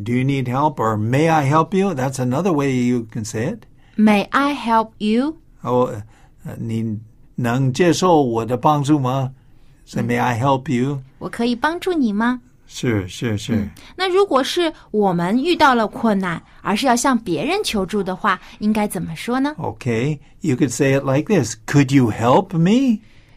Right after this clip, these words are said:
Speaker 2: "Could you help me?"
Speaker 1: Or you could even say, "Would you help me?"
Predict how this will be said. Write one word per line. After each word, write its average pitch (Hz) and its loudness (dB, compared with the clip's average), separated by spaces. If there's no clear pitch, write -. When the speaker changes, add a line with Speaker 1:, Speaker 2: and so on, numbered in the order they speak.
Speaker 2:
"Could 233 0
you 233 4
help 226 0
me?" 233 2
Speaker 1:
Or 123 4
you 131 0
could 131 2
even 123 0
say, 127 0
"Would 170 6
you 185 4
help 196 0
me?" 220 2